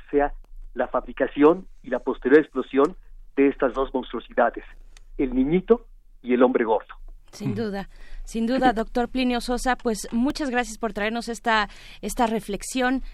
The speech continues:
Speaker 2: esta reflexión,
Speaker 1: Sí.
Speaker 2: el plutonio, pues nos escuchamos la, el próximo miércoles, el próximo
Speaker 1: Nos
Speaker 2: miércoles
Speaker 1: escuchamos
Speaker 2: con un nuevo
Speaker 1: el otro.
Speaker 2: elemento.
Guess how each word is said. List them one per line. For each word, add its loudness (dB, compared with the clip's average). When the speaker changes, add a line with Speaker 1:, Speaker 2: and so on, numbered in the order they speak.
Speaker 2:
esta -8
reflexión, 0
Speaker 1:
Sí. 0
Speaker 2:
el 0
plutonio, 0
pues -6
nos -4
escuchamos -2
la, 4
el -2
próximo 0
miércoles, 0
el -12
próximo 0
Speaker 1:
Nos 12
Speaker 2:
miércoles -2
Speaker 1:
escuchamos 6
Speaker 2:
con -6
un -8
nuevo -8
Speaker 1:
el 2
otro. 4
Speaker 2:
elemento. -8